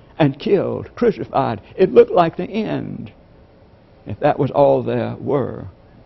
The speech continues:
it would be terrible indeed. But thank God it wasn't,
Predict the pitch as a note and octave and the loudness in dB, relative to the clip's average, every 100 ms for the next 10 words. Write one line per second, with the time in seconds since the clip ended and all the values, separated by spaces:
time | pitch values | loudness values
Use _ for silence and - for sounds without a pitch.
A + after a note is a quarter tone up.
0 | - C#3+ - G2 B2+ C#3 C3+ A#2 A2+ G#2+ | -2 0 0 -2 -4 0 0 0 -4 -6
1 | - B2+ G#2+ F#2+ F#2 - - - D3+ - | -4 -6 -6 -10 -14 -20 -6 -2 0 2
2 | D#3 B2 B2+ B2+ A#2+ B2 B2 B2 G#2+ G2 | -2 0 0 0 -2 -4 -2 -2 -4 -14